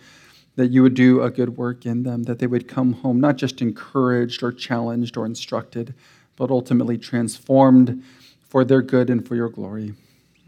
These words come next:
And Lord, we pray the same for us, uh, this morning as we come before your word,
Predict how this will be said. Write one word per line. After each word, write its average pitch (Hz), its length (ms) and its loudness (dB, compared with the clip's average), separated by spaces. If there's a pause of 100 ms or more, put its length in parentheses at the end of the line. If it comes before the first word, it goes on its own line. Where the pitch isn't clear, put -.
And 147 120 2
Lord, 165 180 4
we 156 60 -10
pray 151 140 6
the 135 60 2
same 127 280 2
for 120 160 -4
us, 110 320 -4 (560)
uh, 127 180 -2
this 120 320 -6
morning 113 300 -2
as 110 120 -10
we 123 80 -6
come 120 220 -6
before 113 280 -6
your 113 100 -6
word, 110 360 -10